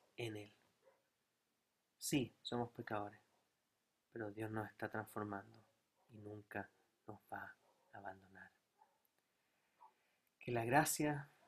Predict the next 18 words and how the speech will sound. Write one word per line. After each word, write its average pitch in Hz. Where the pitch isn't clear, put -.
de 127
nuestro 120
Señor 131
Jesucristo -
los 117
acompañe 123
en 113
el 110
día 113
de 110
hoy 104
y 123
que 131
su 131
bendición 127
pueda 117
colmarlos 107
siempre. -